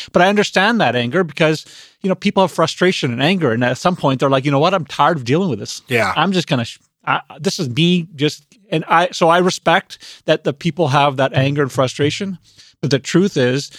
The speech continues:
Speaker 1: that we need to get that space so that people can explore and learn the differences that you've just mentioned
Speaker 2: Mm-hmm.
Speaker 1: of a covert racism and the systemic racism.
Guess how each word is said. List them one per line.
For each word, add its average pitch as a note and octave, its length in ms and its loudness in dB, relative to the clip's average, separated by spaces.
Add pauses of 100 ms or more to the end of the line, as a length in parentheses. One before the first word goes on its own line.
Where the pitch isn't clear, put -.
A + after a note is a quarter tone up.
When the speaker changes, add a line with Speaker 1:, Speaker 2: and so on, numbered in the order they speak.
(140)
Speaker 1:
that D3+ 100 2
we C#3 140 2
need C#3 160 4
to C3+ 60 2
get C3 180 0
that A#2+ 180 0
space B2 360 -2
so - 220 -12
that A#2+ 120 0
people C#3 220 -2
can A#2+ 260 -2
explore C#3 500 0
and C3 240 -2
learn D3 300 2
the C3 80 -4
differences A#2 540 -4
that B2 120 0
you've A#2+ 180 -4
just B2 200 -4
mentioned A#2 440 -6
Speaker 2:
Mm-hmm. B2+ 320 -4
Speaker 1:
of B2+ 120 0
a B2+ 40 -4
covert C3 380 0
racism A#2 580 -2 (120)
and B2 160 0
the A#2 40 -4
systemic C3 500 -2
racism. A2+ 520 -6